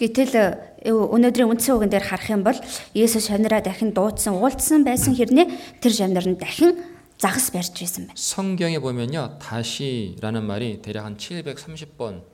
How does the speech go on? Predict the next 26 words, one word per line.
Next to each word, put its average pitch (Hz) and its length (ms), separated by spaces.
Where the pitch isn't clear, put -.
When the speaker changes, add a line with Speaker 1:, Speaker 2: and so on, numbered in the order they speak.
Speaker 2:
정도 92 240
기록되어 104 340
있습니다. 90 400
Speaker 1:
Библиэлд 247 320
харах 233 320
юм 214 160
бол 196 160
"дахин" 311 400
гэдэг 214 320
үг 185 240
бараг 196 240
цагаар 202 320
нэг 175 160
долоон 208 320
зуун 202 180
гучин 190 300
удаа 175 160
бичигдсэн 175 420
байдаг. - 300
Speaker 2:
성경이 190 480
전능하신 196 560
하나님의 185 460
말씀이고 131 640
하나님은 165 420
실수하지 202 460
않잖아요. 131 480